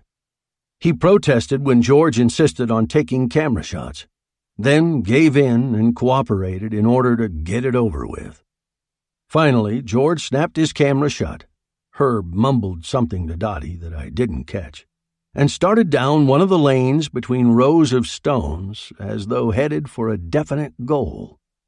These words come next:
I couldn't very well follow after they left the main group.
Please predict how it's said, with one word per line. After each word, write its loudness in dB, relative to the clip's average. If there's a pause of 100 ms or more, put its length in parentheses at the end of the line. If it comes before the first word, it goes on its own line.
(240)
I -4
couldn't 2
very 2
well -4
follow -4
after -10
they -8
left -2
the -10
main -6
group. -10